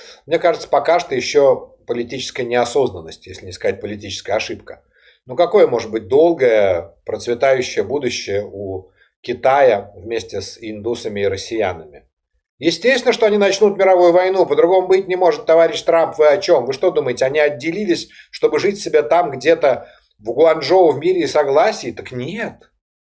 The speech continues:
Нет, вы же видели парад. Вы забыли, что вы кроме их объединения, кроме этой фотографии, взгляните на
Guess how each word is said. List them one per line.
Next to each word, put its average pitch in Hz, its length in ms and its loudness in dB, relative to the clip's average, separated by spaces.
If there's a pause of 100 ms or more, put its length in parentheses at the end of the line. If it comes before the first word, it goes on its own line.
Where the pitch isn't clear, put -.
(640)
Нет, 139 400 -8
вы 113 80 -6
же 135 120 -8
видели 151 300 -4
парад. 127 640 0 (400)
Вы 113 100 -10
забыли, 151 340 2
что 127 160 -4
вы 131 140 -2
кроме 151 340 2
их - 100 -4
объединения, 120 680 -4
кроме 113 280 0
этой 202 160 -2
фотографии, 123 600 0
взгляните 139 920 -2
на 147 420 -4